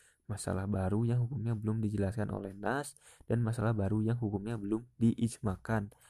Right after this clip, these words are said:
atau disepakati. Syarat-syarat mujtahid antara lain menguasai dalil-dalil hukum dari Al-Quran dan Sunnah, menguasai bahasa Arab dan dengan ilmu-ilmunya, mengetahui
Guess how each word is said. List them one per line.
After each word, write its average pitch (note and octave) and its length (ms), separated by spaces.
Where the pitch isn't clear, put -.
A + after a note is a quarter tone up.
atau G#2 320
disepakati. - 800
Syarat-syarat A#2+ 560
mujtahid G#2+ 560
antara G#2+ 240
lain G#2+ 400
menguasai G#2+ 720
dalil-dalil G#2+ 480
hukum G#2 160
dari G2 160
Al-Quran G2+ 400
dan G2+ 80
Sunnah, C3+ 480
menguasai G2 400
bahasa G2 240
Arab G2 240
dan G2 180
dengan G2+ 300
ilmu-ilmunya, B2 880
mengetahui F#2+ 500